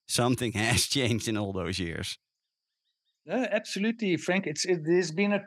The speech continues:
Speaker 2: transformation on every level, but the, one of the most important changes is the amount of money going to communities. So
Speaker 1: Yeah, yeah.
Speaker 2: what we would, I'll give you an i-, idea on one of our concessions. It's called Kwai Private Reserve. There's two
Speaker 1: Mm-hmm.
Speaker 2: parts of Kwai.
Speaker 1: Mm-hmm.
Speaker 2: There's the public area and there's the private area.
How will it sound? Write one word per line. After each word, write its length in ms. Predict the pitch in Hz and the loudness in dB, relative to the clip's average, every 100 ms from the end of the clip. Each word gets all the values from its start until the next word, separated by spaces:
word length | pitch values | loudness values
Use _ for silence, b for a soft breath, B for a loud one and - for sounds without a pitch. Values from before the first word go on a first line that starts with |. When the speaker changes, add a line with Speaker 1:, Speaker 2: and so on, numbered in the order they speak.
| - | 0
Speaker 2:
transformation 640 | 226 233 233 202 196 - | 0 2 0 0 0 0
on 160 | 180 156 | 0 0
every 260 | 185 190 202 | 0 0 -2
level, 320 | 160 151 127 | 0 0 -4
but 220 | 113 160 | -4 -2
the, 100 | 190 | 0
one 220 | 156 180 294 | 0 2 0
of 100 | 311 | -2
the 80 | |
most 340 | 240 185 190 - | -4 -2 -2 -2
important 540 | 151 - 202 196 180 | -4 -4 -4 -2 -2
changes 580 | - 165 147 117 113 - B B B - | 2 2 2 -2 -4 -8 B B B -4
is 160 | 143 | 0
the 80 | 151 | 2
amount 340 | 151 175 208 | 4 4 2
of 80 | 214 | 0
money 240 | 175 170 151 | -2 -2 0
going 240 | 151 147 | -2 -2
to 100 | 147 | -4
communities. 640 | - 143 143 139 104 92 | -6 -2 0 -2 -4 -4
So 200 | - 156 | 2 4
Speaker 1:
Yeah, 60 | 156 151 - | 2 -2 -8
yeah. 120 | 107 - | -8 -4
Speaker 2:
what 200 | 139 185 | -2 0
we 200 | 170 220 170 143 - | 0 -2 -2 -6 -4
would, 120 | 196 | 0
I'll 80 | 160 | 0
give 180 | 165 220 | 0 0
you 60 | 220 | 2
an 60 | |
i-, 340 | 196 175 156 165 | 2 0 -2 -2
idea 320 | 160 165 160 | 0 2 2
on 140 | 147 | 2
one 120 | 165 | 0
of 120 | 170 156 | 0 0
our 160 | 156 | -2
concessions. 600 | 151 135 - 139 - 107 | -2 -4 -2 -2 -4 -4
It's 120 | 123 | -8
called 260 | - 156 143 | -2 -2 -2
Kwai 480 | - 180 190 202 202 - | 0 0 2 2 0 -2
Private 460 | 180 165 156 147 | 0 0 0 -2
Reserve. 320 | 143 120 113 101 | -2 -2 -2 -4
There's 140 | 127 | -2
two 160 | 101 104 | 2 2
Speaker 1:
Mm-hmm. 80 | 165 | 4
Speaker 2:
parts 240 | 175 - | 2 0
of 80 | 127 | -4
Kwai. 200 | - 131 165 226 - | -2 -2 -4 -8 -4
Speaker 1:
Mm-hmm. 280 | 95 90 143 | 0 2 0
Speaker 2:
There's 160 | 131 | -2
the 80 | 135 | -4
public 260 | 131 196 196 - 185 | 0 0 -2 -16 -2
area 140 | 185 170 | 0 2
and 100 | 151 | 2
there's 200 | 143 131 | 0 -2
the 80 | 117 | -2
private 380 | 151 147 135 | 2 2 0
area. 260 | 127 117 104 | -2 -2 -4